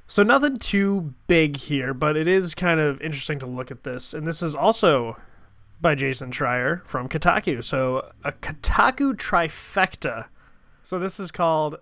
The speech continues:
PlayStation Classic gets hit. Oh, excuse me. PlayStation Classic gets huge price cut, which says a lot.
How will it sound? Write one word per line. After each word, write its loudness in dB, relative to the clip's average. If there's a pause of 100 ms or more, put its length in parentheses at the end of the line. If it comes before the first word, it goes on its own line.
PlayStation -4
Classic -6
gets -12
hit. -10 (560)
Oh, -8
excuse -16
me. -20 (380)
PlayStation -4
Classic -12
gets -14
huge -8
price -8
cut, -10
which -12
says -4
a -8
lot. -6